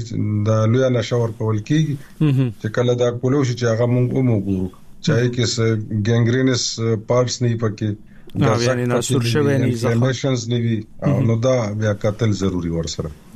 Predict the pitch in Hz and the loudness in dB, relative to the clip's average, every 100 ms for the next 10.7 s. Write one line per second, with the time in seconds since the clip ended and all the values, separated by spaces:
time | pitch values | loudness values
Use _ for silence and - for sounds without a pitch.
0 | - - 151 165 143 117 - - - - | -18 -10 -2 2 2 0 -6 -16 -16 -6
1 | - 160 175 175 175 175 185 - 170 - | 2 4 4 4 4 2 2 -2 -4 0
2 | 180 180 160 175 185 180 214 208 - 202 | 4 4 4 2 4 2 2 0 0 0
3 | 190 165 175 170 185 196 190 196 156 160 | 2 0 0 2 2 2 0 0 0 2
4 | 190 202 190 - 170 170 196 190 151 - | 4 2 0 0 -2 0 2 2 0 -2
5 | 202 214 - - 180 180 165 170 170 175 | 0 0 -2 0 2 2 2 2 2 0
6 | 156 - - - - - - - - - | -2 -10 -20 -20 -20 -20 -20 -20 -20 -20
7 | - - - - - - - - - 110 | -20 -20 -20 -20 -20 -20 -20 -20 -4 -2
8 | - - - - 185 175 160 156 156 127 | 0 -2 -2 0 2 2 0 0 0 0
9 | 143 131 127 120 131 131 117 117 127 117 | 0 2 2 2 0 -2 0 -2 -2 0
10 | 120 110 120 117 110 107 104 | -2 0 0 2 0 0 0